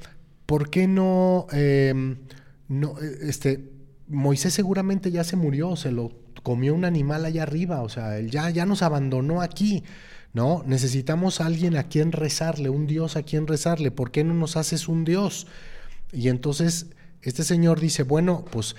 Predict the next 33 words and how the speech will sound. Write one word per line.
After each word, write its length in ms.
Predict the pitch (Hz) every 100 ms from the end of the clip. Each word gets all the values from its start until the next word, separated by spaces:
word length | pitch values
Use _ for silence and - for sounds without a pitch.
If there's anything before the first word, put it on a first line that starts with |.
| - -
denme 320 | 120 156 175
todas 300 | 170 165 170
las 160 | 151 -
piezas 400 | 151 151 156 151
de 80 | 156
oro 240 | 160 165
que 80 | 170
tienen", 460 | 185 165 160 196 -
funde 500 | - - 165 170 175
todo 300 | 170 175 175
el 100 | 175
oro 240 | 160 165 180
y 40 |
les 200 | 139 120
hace 220 | 139 131 139
un 200 | 143 139
becerro 480 | 131 - 123 131 117
de 100 | 110
oro. 300 | 92 - - - - - - - -
Y 100 | 127
entonces 500 | 127 151 170 165 -
los 240 | 120 123
israelitas 720 | 135 135 156 156 151 160 - 139
le 120 | 123
empiezan 540 | 120 147 151 156 147
a 80 | 139
rezar 460 | 123 110 139 143 143
al 180 | 127 117
becerro 480 | 113 101 123 113 110
de 140 | 98
oro, 140 | - - - - - - -
bajo 380 | 113 113 - 123
este 580 | 131 - 147 139 113